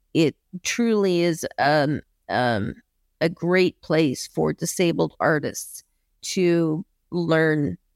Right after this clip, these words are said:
acting skills and, uh, and the industry, and not just the training part of acting, but also the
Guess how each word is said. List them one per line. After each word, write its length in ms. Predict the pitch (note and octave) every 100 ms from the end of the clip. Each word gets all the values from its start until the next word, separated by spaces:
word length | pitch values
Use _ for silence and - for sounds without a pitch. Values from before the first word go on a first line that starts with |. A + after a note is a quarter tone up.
| -
acting 580 | C#3+ - - D3 D3 - _ _ _
skills 760 | - - - D#3+ D3+ D3 C#3+ -
and, 480 | - C#3 C#3 C3+ C3+ _ _ _ _ _ -
uh, 360 | B2+ B2+ C3+ -
and 180 | E3+ E3+
the 120 | D3
industry, 920 | - F#3 D#3+ D#3+ - D#3+ A#2+ C3 B2
and 480 | D#2+ C#3+ D3+ C3 B2+ - - - _ _ _ _ _ _ G3
not 380 | G3+ A3 -
just 460 | - G#3+ G3+ - -
the 80 | -
training 640 | - - - F#3 F#3+ F3+ F3
part 380 | - F3 F3+
of 120 | D#3+ -
acting, 460 | D#3+ E3+ - F3+ F3
but 100 | -
also 520 | - F3 F3 - F3+
the 280 | F3 D#3+ C#3+